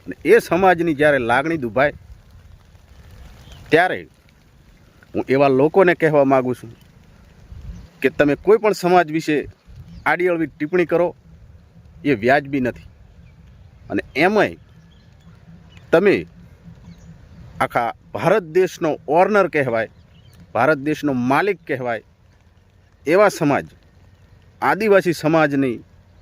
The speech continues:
જ્યારે અવગણના કરો છો, જ્યારે ટિપ્પણી કરો છો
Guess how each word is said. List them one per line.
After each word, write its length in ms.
જ્યારે 320
અવગણના 460
કરો 240
છો, 120
જ્યારે 220
ટિપ્પણી 420
કરો 280
છો 120